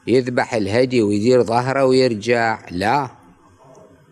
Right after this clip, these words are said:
خلي يصبر، يتأنى، لعله،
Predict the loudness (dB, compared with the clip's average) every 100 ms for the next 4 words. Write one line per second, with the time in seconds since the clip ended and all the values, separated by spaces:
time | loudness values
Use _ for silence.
0 | _ _ -20 -20 -8 -2 -2 0 0 0
1 | -2 0 0 -4 -14 _ -8 -4 -2 -4
2 | -2 0 2 2 0 -4 -12 _ _ _
3 | _ _ -20 -20 _ _ _ -4 -2 0
4 | 2 2 2 0 -2